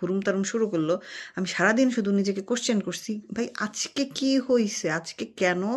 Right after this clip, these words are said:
প্রাইভেটেরগুলা রাস্তায়? Then it clicked in my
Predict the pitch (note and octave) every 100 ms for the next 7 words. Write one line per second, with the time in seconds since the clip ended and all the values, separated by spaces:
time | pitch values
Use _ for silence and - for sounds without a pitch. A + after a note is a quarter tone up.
0 | - - - - - - E3 F3+ G3+ G3
1 | G#3 A3 B3 C4+ - F3+ - - _ _
2 | _ _ _ _ _ _ _ _ _ _
3 | _ _ _ _ A#3 B3+ C4+ B3+ - _
4 | _ _ _ _ _ _ - A3 - A#3+
5 | A#3+ A3 - - - - F3